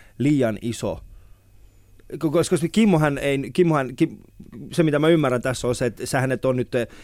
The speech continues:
sillä tavalla, että koska nyt mä oon eronnut kirkosta, mä oon ateisti, vaan se, sulla on silti se hengellinen puoli. Sä et vaan oo enää osa ehkä sitä, ö, evankelis-luterilaista kirkkoa. Mutta onko niin kuin taas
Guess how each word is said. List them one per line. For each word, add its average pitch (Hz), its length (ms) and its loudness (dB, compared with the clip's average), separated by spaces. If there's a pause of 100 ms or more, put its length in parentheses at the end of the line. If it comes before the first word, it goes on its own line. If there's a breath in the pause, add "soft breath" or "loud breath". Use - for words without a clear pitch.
sillä 127 240 0
tavalla, 120 180 0
että 113 120 -4
koska 131 200 -2
nyt 123 160 -2
mä 113 80 -2
oon 117 80 -2
eronnut 110 260 -2
kirkosta, 113 440 -2
mä 107 80 -6
oon 113 120 -6
ateisti, 113 640 -6
vaan 117 160 -2
se, 127 120 -6
sulla 120 260 -2
on 113 40 -2
silti 127 280 -2
se 120 140 -4
hengellinen 117 560 0
puoli. 110 380 0 (280 soft breath)
Sä 123 160 0
et 113 80 -2
vaan 120 220 0
oo 123 120 0
enää 123 260 -2
osa 127 320 -2
ehkä 113 260 -6
sitä, 113 280 -4 (380 soft breath)
ö, 101 320 -4
evankelis-luterilaista 117 920 -4
kirkkoa. 120 560 -2 (320 soft breath)
Mutta 127 460 -2 (140)
onko 170 240 2
niin 160 140 4
kuin 156 200 0
taas 160 440 -2